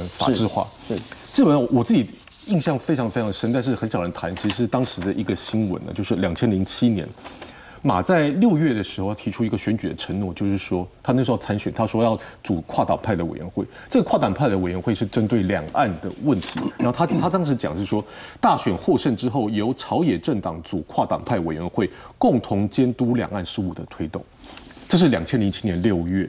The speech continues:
Speaker 2: 嗯哼。
Speaker 1: 那这个是，你想想看哦，如果当时马在选举后他兑现了这个承诺，你觉得这个八年的历史会怎么走？
Speaker 2: 嗯哼。
Speaker 1: 会不会有太阳花？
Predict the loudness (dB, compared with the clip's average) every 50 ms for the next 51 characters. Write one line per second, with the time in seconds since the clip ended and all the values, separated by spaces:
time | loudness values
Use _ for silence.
0 | -4 -8 -8 -6 -6 -6 -8 -8 -12 -18 -20 -20 -20 -20 -20 -10 0 2 2 2
1 | 2 0 -10 -20 -20 -20 -20 _ -12 -2 2 2 4 4 4 2 0 0 0 0
2 | 2 2 2 2 2 2 0 0 0 0 -2 -4 -8 -16 -20 -20 -6 0 4 4
3 | 6 6 4 2 0 0 0 0 0 0 0 -2 -2 -2 0 0 0 -2 -4 -6
4 | -8 -12 -18 -6 0 0 0 0 0 -2 0 0 0 0 0 -4 -8 -10 -10 -10
5 | -4 0 0 0 0 0 -2 -4 -4 0 2 4 4 4 4 2 0 -2 -2 -4
6 | -4 -4 -4 -4 -6 -8 -6 -6 -4 -4 -4 -4 -6 -8 -12 -8 0 2 2 2
7 | 4 4 4 4 4 2 2 2 2 0 0 -4 -2 0 0 2 2 0 0 0
8 | -2 -4 -6 -10 -8 -2 2 2 2 2 0 -2 -2 0 0 0 -2 -2 -2 -2
9 | -4 -6 -8 -10 -14 _ -20 -20 _ _ _ -6 -6 -4 -2 -2 -4 -4 -6 -10
10 | -20 -20 -20 -12 -2 2 4 6 6 4 4 2 -2 -2 -2 -2 -2 -4 -4 -4
11 | -4 -4